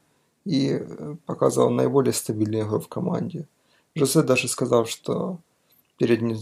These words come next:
матчем Лиги Чемпионов, что команда из одиннадцати Аспиликуэт могла бы выиграть Лигу Чемпионов. Так что будем надеяться, что такой трудолюбивый игрок останется в нашей команде надолго. Из разочарований сезона можно сказать, что,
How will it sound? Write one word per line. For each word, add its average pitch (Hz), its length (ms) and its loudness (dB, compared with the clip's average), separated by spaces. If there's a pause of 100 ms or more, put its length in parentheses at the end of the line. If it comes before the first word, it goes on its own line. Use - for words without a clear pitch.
(120)
матчем 117 360 -2
Лиги 123 320 -8
Чемпионов, 113 560 -4
что 120 340 -2
команда 123 440 2
из 110 120 -2
одиннадцати 113 460 -2
Аспиликуэт 160 580 0
могла 117 240 2
бы 110 140 -4
выиграть 117 320 -4
Лигу 117 200 -2
Чемпионов. 117 720 -4 (1080)
Так - 180 -2
что 127 280 -2
будем 117 320 -2
надеяться, 123 340 2
что - 240 -8
такой 117 240 0
трудолюбивый 123 640 2
игрок 156 400 2
останется - 680 -4
в - 160 -16
нашей - 280 -4
команде 110 340 -4
надолго. 110 680 0 (960)
Из 139 100 -2
разочарований 156 720 6
сезона 123 460 0
можно 127 320 -2
сказать, - 260 0
что, - 220 -6